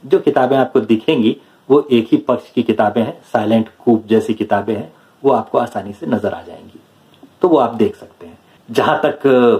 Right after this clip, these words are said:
लेखकों वगैरह को बुलाने इत्यादि का प्रश्न है, तो लेखकों को बुलाने वगैरह में भी आपको यही दिखेगा। कभी भी यहाँ पर आपको जो लज्जा नाम की किताब लिखने के लिए विख्यात है तस्लीमा नसरीन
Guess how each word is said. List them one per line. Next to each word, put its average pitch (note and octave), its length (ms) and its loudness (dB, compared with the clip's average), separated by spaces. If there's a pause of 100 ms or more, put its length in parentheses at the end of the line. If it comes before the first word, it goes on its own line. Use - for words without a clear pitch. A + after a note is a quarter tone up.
(180)
लेखकों B2 440 0
वगैरह A2+ 360 2
को A2+ 140 0
बुलाने G#2+ 540 2
इत्यादि C#3 400 0
का A2 120 -2
प्रश्न - 360 -8
है, D#3 120 -2
तो F#3 200 -2
लेखकों D3 420 0
को D3+ 120 2
बुलाने A2+ 400 2
वगैरह B2 360 2
में A#2+ 140 2
भी A#2+ 80 2
आपको A2+ 260 0
यही A2 200 2
दिखेगा। G#2+ 400 0
कभी B2+ 380 0
भी C3+ 240 2
यहाँ A#2+ 300 -2
पर B2 120 2
आपको A2+ 720 2 (580)
जो A2 400 2 (480)
लज्जा B2 440 0
नाम A2+ 200 2
की A2 120 -4
किताब A2 320 -2
लिखने G#2 260 -2
के G#2 140 -6
लिए G#2 200 0 (360)
विख्यात G#2 520 -4
है D#3 80 -10
तस्लीमा A2+ 540 0
नसरीन G2 520 -6